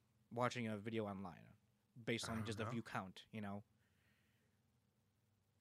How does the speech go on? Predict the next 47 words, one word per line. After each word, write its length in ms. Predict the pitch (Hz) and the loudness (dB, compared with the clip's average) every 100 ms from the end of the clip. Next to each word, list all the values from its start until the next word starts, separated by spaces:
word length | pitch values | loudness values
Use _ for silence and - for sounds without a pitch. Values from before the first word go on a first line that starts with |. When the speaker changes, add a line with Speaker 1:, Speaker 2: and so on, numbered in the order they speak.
| _ - _ - | _ -20 _ 8
Speaker 1:
Now, 160 | 156 175 | 12 12
if 60 | |
it's 80 | 180 | 12
based 160 | 170 202 | 12 12
off 80 | 170 | 12
subscription 380 | 165 - 226 214 | 6 8 10 12
platforms, 360 | 185 180 175 | 12 12 10
that'd 140 | 175 165 | 10 8
be 60 | |
different, 420 | 147 180 - 104 117 | 10 8 8 2 4
you 100 | 139 | 8
know? 180 | 135 | 8
You've 160 | 135 139 | 6 8
got, 160 | 147 143 | 8 10
like, 200 | 139 123 | 8 8
a 60 | |
whole 360 | 131 143 139 120 _ _ - | 6 8 8 4 _ _ 2
different 260 | 170 147 131 | 6 6 6
system 280 | 180 160 139 | 4 4 8
for 80 | 175 | 12
Speaker 2:
Yeah, 180 | 123 | 12
Speaker 1:
subs-, 140 | 104 127 | 10 10
Speaker 2:
yeah, 200 | 135 113 | 12 12
Speaker 1:
for 40 | |
Speaker 2:
that 100 | 120 | 12
would 240 | 127 131 139 | 12 10 8
be 100 | 127 | 8
Speaker 1:
subscription 120 | 123 | 12
Speaker 2:
it. 40 | |
Um, 180 | 165 208 - | 10 10 10
I 80 | 196 | 10
mean, 140 | 180 160 | 8 6
Speaker 1:
platforms. 160 | 113 - - - | -2 -12 2 6
Speaker 2:
it, 120 | 262 202 | 6 8
I 120 | 196 240 | 8 8
fe-, 180 | - - | 4 4
well, 140 | 214 | 10
I 300 | 277 262 247 | 12 12 12
don't 100 | 247 | 12
know. 60 | 143 | 12
I 140 | 127 | 10
feel 160 | 143 233 | 10 6
like 140 | 220 | 6
it'd 160 | 170 139 | 4 0
be 140 | 143 | 0
s-, 200 | 131 - - - | 0 -4 -4 6
fair, 220 | 131 | 8